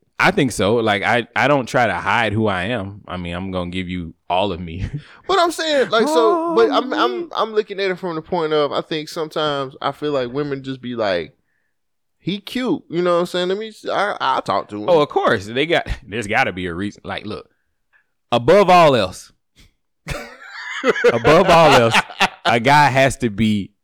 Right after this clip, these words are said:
Speaker 1: tall enough. That is the number one
Speaker 2: Height?
Speaker 1: requirement. Yes, height is the number one requirement. If you're not above six feet or right around that area, women will cut you off.
Speaker 2: Damn.
Speaker 1: Like, that's, that's what I'm getting. Like,
Speaker 2: That's
Speaker 1: I,
Speaker 2: fucked up.
Speaker 1: you know, I talk to a,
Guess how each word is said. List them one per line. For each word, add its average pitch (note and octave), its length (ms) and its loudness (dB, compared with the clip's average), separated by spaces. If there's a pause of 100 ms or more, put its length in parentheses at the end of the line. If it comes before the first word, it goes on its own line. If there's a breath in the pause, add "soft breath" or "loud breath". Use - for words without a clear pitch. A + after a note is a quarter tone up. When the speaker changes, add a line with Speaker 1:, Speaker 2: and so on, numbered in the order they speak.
(500)
Speaker 1:
tall G2 360 -2
enough. E2 360 -12
That A2+ 220 2
is A#2 160 0
the G2+ 80 -6
number G#2+ 300 0
one G2+ 580 -2
Speaker 2:
Height? A2+ 220 2
Speaker 1:
requirement. F#2+ 320 -2
Yes, B2+ 260 0
height C#3+ 400 -2
is B2+ 200 -4
the A2 100 -4
number A2+ 240 0
one G#2+ 180 0
requirement. F#2+ 560 -2 (220 soft breath)
If F#2+ 180 -6
you're E3 180 4
not D#3+ 300 0
above A#2+ 440 2
six - 340 -6
feet C#3 340 -2
or F#2 140 0
right A2+ 200 0
around A#2 300 0
that A#2 200 -2
area, B2+ 420 2 (220 soft breath)
women C3+ 280 0
will F2+ 120 -2
cut - 380 -4
you A#2 200 -6
off. G2 380 -2 (360)
Speaker 2:
Damn. E3+ 360 -12 (200)
Speaker 1:
Like, F#2+ 280 -2
that's, D#3 200 4
that's F3 240 0
what G3 140 2
I'm G#3+ 140 2
getting. G2 280 -2
Like, G2+ 160 -4
Speaker 2:
That's C3 200 -2
Speaker 1:
I, - 20 -18
Speaker 2:
fucked - 260 -6
up. - 280 -4
Speaker 1:
you F#4 80 2
know, C4+ 100 4
I F3 140 4
talk A#2+ 300 0
to F#2+ 240 -4
a, - 20 -8